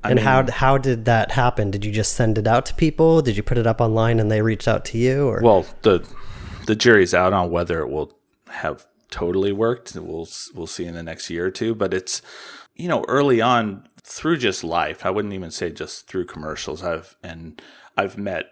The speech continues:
Speaker 1: you know, different managers and agents and, and, and people in those other worlds. And like I said, they, they,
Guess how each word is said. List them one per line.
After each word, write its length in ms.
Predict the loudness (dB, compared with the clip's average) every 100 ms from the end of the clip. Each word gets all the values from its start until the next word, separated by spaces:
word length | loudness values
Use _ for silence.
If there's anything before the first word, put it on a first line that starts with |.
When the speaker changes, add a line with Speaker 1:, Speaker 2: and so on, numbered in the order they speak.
| _
Speaker 1:
you 140 | -18
know, 140 | -14 -12
different 360 | -12 -12 -12
managers 640 | -12 -10 -10 -8 -8 -8 -10
and 120 | -12
agents 560 | -10 -10 -10 -12 -12 -12
and, 280 | -12 -16 -18 -20 -20 _
and, 240 | -14 -14 -16 -14
and 180 | -12 -8
people 420 | -4 -4 -2 -2
in 180 | -2 -6
those 260 | -6 -6 -8
other 180 | -8
worlds. 360 | -4 -2 -2 -2
And 100 | -6
like 180 | -8 -8
I 60 |
said, 300 | -8 -4 -4
they, 160 | -4 -10 _ _ _ _
they, 380 | -10 -6 -4 -6